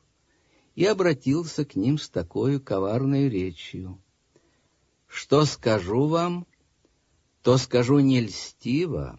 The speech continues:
и не ложно, но по самой истине. Много воинов у нашего царя, но все они не могут равняться с вами ни мудростью,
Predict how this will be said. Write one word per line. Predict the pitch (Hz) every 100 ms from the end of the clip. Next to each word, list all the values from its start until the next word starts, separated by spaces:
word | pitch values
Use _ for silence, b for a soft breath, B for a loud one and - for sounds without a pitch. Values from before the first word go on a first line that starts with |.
| _ _ _ _ _
и | 131
не | 123 113
ложно, | 107 110 160 151 123 85 64 - _ _ _
но | 120 117
по | 90 98
самой | - 95 98 131 151 139 _
истине. | 127 170 - - - 82 71 147 _ _ _ _ _ _ _ _ _ _ -
Много | 101 117 127 151 156 156
воинов | 156 156 156 156 143 -
у | 143
нашего | 139 131 139 131
царя, | 131 135 131 127 127 131 - _ _ _ _ _ _
но | 98 113
все | - - - 139 151
они | 151 156 160 160 -
не | 113 117 120
могут | 127 127 127 113
равняться | 117 120 120 113 - 113
с | - 104
вами | 110 110 110
ни | 110
мудростью, | 113 127 135 139 147 139 - 147 143 139 147